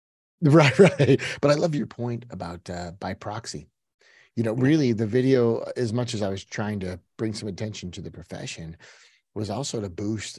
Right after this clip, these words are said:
Speaker 1: the confidence of the people watching and going, "Hey, by proxy, can you see how this works?" And again, whether or not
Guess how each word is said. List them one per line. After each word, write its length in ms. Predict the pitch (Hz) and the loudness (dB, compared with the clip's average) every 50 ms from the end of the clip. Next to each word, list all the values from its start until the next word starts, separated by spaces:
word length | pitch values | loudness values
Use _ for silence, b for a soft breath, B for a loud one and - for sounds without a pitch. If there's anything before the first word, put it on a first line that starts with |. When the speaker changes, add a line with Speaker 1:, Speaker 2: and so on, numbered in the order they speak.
| _ - | _ -16
Speaker 1:
the 100 | 98 98 | -16 -14
confidence 680 | - - 98 113 135 143 - 117 104 90 87 - - - - | -14 -12 -12 -12 -12 -10 -10 -10 -10 -8 -10 -10 -12 -10 -10
of 180 | 95 95 85 | -12 -10 -10
the 80 | 85 87 | -12 -14
people 320 | - 104 98 95 - 80 | -12 -14 -12 -12 -12 -14
watching 440 | 76 80 - - 139 - - 98 82 | -14 -14 -14 -12 -12 -12 -12 -12 -12
and 80 | 82 80 | -12 -10
going, 220 | 95 95 92 95 | -10 -10 -10 -10
"Hey, 140 | 95 104 107 | -10 -10 -10
by 240 | 139 - - - 104 | -10 -12 -12 -12 -12
proxy, 760 | - - - - 196 - 113 - - - 98 92 95 98 98 - b b b b b b _ - | -14 -14 -16 -16 -14 -14 -14 -14 -14 -14 -12 -12 -12 -12 -14 -16 b b b b b b _ -10
can 220 | - 120 120 120 | -6 -4 -2 -2
you 80 | 123 113 | -2 -4
see 220 | - - - 123 | -4 -4 -4 -4
how 120 | 117 110 | -4 -4
this 240 | 110 113 113 - - | -6 -8 -10 -10 -10
works?" 320 | - 131 - 127 117 - - | -8 -6 -6 -6 -6 -6 -6
And 80 | 123 131 | -6 -6
again, 300 | 123 117 - - 151 127 | -6 -6 -6 -6 -6 -4
whether 240 | 131 - 165 143 | -4 -4 -4 -4
or 40 | 123 | -4
not 380 | 117 120 120 135 139 139 - | -4 -6 -6 -8 -8 -10 -12